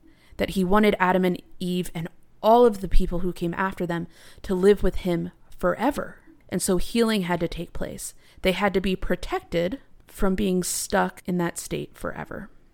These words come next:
I hope that makes sense. And if it doesn't <laughs> make sense, just take this away. That when we start to think that we can do things on our own, we keep going and going. It's like this slippery slope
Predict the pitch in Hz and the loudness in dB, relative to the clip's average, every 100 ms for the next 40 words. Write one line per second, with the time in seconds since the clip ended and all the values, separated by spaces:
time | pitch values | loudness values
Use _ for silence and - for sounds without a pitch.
0 | - 220 269 277 233 180 170 - 131 - | -2 2 2 4 2 2 -2 -4 -10 -10
1 | - - - - - - _ - - 226 | -14 -16 -20 -20 -20 -20 _ -12 -2 0
2 | 269 - 269 277 240 208 - - 202 196 | 2 4 4 4 0 -2 -2 0 0 0
3 | - - - - - 202 - 240 233 190 | -6 -14 -20 -14 -4 -4 0 0 0 0
4 | - 170 - 202 - - - - - - | -2 -4 -6 -10 -14 -20 -20 -20 -20 -6
5 | - 202 214 240 - 254 277 302 240 240 | 0 4 6 4 6 6 6 4 2 2
6 | 226 220 - 202 180 208 220 - 202 214 | 2 0 0 0 2 0 0 0 0 0
7 | - 185 175 165 170 165 160 160 - _ | 0 0 0 0 -2 -2 -4 -6 -14 _
8 | _ - - 202 190 - 262 - 208 208 | _ -18 -4 -2 -2 0 0 2 4 6
9 | 202 202 180 175 170 165 165 180 175 175 | 4 0 -2 0 0 0 -4 -4 -4 -4
10 | - - - 208 220 196 190 - - 71 | -6 -6 -2 0 2 2 0 -4 -8 -8
11 | - | -6